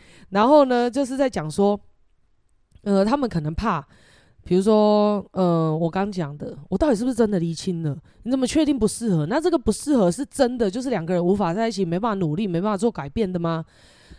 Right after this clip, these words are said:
那因为常常吼，离婚好像大家都会觉得，哎呦，这，这一定个性怎么样啦，然后这一定养尊处优啦，然后，然后对，呃，婚姻很儿戏啦，然后都不再努力啊什么的，可能大家都会这样想，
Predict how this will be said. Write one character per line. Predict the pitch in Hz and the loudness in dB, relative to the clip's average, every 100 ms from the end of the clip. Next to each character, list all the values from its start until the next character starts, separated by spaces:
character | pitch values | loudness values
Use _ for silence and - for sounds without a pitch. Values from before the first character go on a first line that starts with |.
| _ | _
那 | 302 311 330 - | 0 2 0 0
因 | 311 | 2
为 | 359 | 2
常 | - 202 | 0 -4
常 | 208 185 170 | -2 -4 -2
吼， | 175 | -2
离 | 160 175 | 0 -2
婚 | 190 214 | 0 -2
好 | 156 | -2
像 | 185 | -4
大 | 220 202 | -2 -2
家 | 196 | 0
都 | 190 | 0
会 | 208 | 0
觉 | 180 | -2
得， | 165 | -4
哎 | - 190 | -4 -2
呦， | 226 254 214 | 0 0 -2
这， | 185 254 214 - - - _ | -2 -4 -4 -12 -20 -20 _
这 | - 262 | -4 -2
一 | 247 | -2
定 | 254 277 | -4 -6
个 | - 277 | 0 2
性 | 226 277 226 | 2 -2 -4
怎 | 185 | -4
么 | 175 | -2
样 | 247 220 | -2 -4
啦， | 190 170 156 151 | -4 -2 -2 -4
然 | 165 | -4
后 | 214 | -4
这 | 262 | -4
一 | 254 | -4
定 | 269 | -4
养 | 233 180 | -4 -2
尊 | 202 240 | -2 -2
处 | 185 165 | 0 0
优 | 180 202 | 2 2
啦， | 202 170 | 0 -2
然 | 156 185 | -2 -2
后， | 240 - - - | -2 -4 -14 -18
然 | - 202 | -2 0
后 | |
对， | 254 277 254 226 185 | 4 6 6 6 2
呃， | 185 | -4
婚 | 254 262 | 0 0
姻 | 262 254 | 0 -2
很 | 202 | 0
儿 | 170 175 | 2 2
戏 | 185 - 254 | 0 -2 -2
啦， | 190 160 | 0 0
然 | 160 | 0
后 | 202 | 0
都 | 247 | 0
不 | 202 | 0
再 | 214 269 | 0 0
努 | 226 165 | 2 2
力 | 175 240 190 | 0 0 -2
啊 | 170 | -2
什 | 160 | -2
么 | 160 | -2
的， | 160 | -2
可 | 170 - | -4 -4
能 | 175 | -2
大 | 208 | 0
家 | 247 | 2
都 | 220 | 2
会 | 220 | 2
这 | 214 | 2
样 | 170 | -2
想， | - | -10